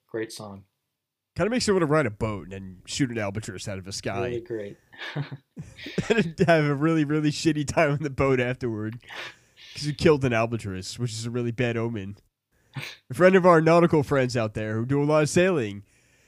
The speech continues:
Speaker 2: never kill an albatross. You will curse your voyage and you will probably kill your entire crew if you do that. And then you'll probably remain as the sole survivor, living with the guilt of you killing this albatross.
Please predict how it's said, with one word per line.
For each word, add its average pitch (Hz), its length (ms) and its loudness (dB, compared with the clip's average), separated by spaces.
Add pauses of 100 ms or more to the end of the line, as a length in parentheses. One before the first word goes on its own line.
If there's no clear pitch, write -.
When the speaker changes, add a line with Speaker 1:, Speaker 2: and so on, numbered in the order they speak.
(360)
Speaker 2:
never 185 320 2
kill 226 240 8
an 196 80 4
albatross. 139 760 0
You 139 140 0
will 151 120 0
curse 180 400 6
your 160 100 4
voyage 156 460 2
and 127 120 0
you 127 40 0
will 127 80 2
probably 143 460 2
kill 156 240 4
your 139 160 2
entire 139 380 0
crew 143 240 0
if 110 100 -4
you 110 60 -4
do 127 220 -6
that. 90 240 -8 (840)
And 185 180 2
then 226 140 8
you'll 226 160 6
probably 185 440 6
remain 180 720 2
as 147 160 -2
the 151 80 -6
sole 180 220 2
survivor, 120 680 -2
living 139 280 -2
with 135 160 -4
the 135 60 -2
guilt 123 420 -2
of 104 200 -8
you 117 180 -4
killing 117 340 -6
this 113 160 -8
albatross. 123 640 -8